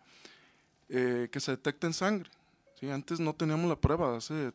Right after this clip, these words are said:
veinticinco, treinta años no había aquí en Guadalajara la prueba, se tenía que mandar a Estados Unidos la sangre. Entonces, eh, es de mucha utilidad para detección de cáncer de próstata, sí, pero no nada más se eleva en cáncer de próstata. Sí, si un paciente tiene una infección en la orina,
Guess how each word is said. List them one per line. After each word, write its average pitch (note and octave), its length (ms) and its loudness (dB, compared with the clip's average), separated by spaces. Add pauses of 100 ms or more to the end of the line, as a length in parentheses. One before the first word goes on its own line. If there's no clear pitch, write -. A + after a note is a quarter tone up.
(120)
veinticinco, B2+ 720 -2
treinta D#3 300 -2
años D3 120 -2
no D3 200 4
había C#3+ 200 0
aquí C#3+ 160 -8
en C#3+ 80 -4
Guadalajara B2+ 420 -6
la B2+ 100 -4
prueba, D#3 280 -4
se - 100 -16
tenía B2 240 -4
que - 100 -10
mandar D3 220 -4
a - 20 -6
Estados C#3+ 280 -6
Unidos C3+ 180 -6
la C3+ 100 -6
sangre. D3 360 -8 (840)
Entonces, E3+ 560 4
eh, D#3 420 6
es D3+ 200 2
de F3 80 6
mucha F3 240 4
utilidad D3+ 320 2
para D#3 260 2
detección C#3+ 680 -2 (680)
de A#2+ 120 -4
cáncer C3+ 300 0
de C#3 60 0
próstata, C#3+ 440 0
sí, F3 240 4
pero C#3+ 260 4
no C3+ 200 2
nada D#3+ 180 2
más E3 180 0
se F3 100 0
eleva D3 360 2
en C#3+ 60 -4
cáncer A2 340 -6
de C3 80 -2
próstata. D#3 600 -2 (920)
Sí, E3 220 -2
si C#3 280 2
un C#3 120 2
paciente F3 440 2
tiene E3 260 2
una E3+ 140 4
infección D3+ 580 0
en D3+ 140 0
la C#3 60 2
orina, C#3+ 380 -2